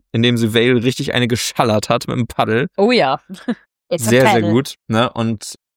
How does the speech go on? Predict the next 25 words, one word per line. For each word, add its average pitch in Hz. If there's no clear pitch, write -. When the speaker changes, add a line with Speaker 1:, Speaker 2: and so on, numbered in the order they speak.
Speaker 1:
dann 127
gab's 131
noch 131
einen 120
ebenfalls 151
sehr, 131
sehr 147
starken 139
Moment, 131
wo 123
sie 123
aber 120
leider 135
ein 131
bisschen 143
zu 127
wenig 170
gepaddelt 110
hat, 143
nämlich 127
als -
Hal 139
im 135
betrunkenen 127
Zustand 127